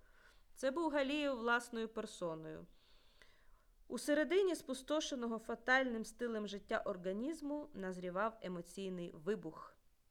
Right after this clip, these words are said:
Надривні, потерті будні, слизькі, задерті соромітницькі вихідні. Настає момент, коли людину вже майже ніщо не дивує, не приносить задоволення.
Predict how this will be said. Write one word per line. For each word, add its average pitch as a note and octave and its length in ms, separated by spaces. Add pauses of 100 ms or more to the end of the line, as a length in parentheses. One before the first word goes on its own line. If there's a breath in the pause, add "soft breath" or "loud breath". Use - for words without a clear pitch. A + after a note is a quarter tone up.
(520 soft breath)
Надривні, C#4 840
потерті A3 760
будні, E3+ 640
слизькі, G#3 560
задерті G#3+ 580
соромітницькі F3 840
вихідні. D#3 600 (640 soft breath)
Настає A#3 480
момент, B3 460
коли G#3 280
людину A3 440
вже G3+ 200
майже G3 320
ніщо G3 380
не G4 120
дивує, E3+ 500
не F3 120
приносить G#3 540
задоволення. E3 720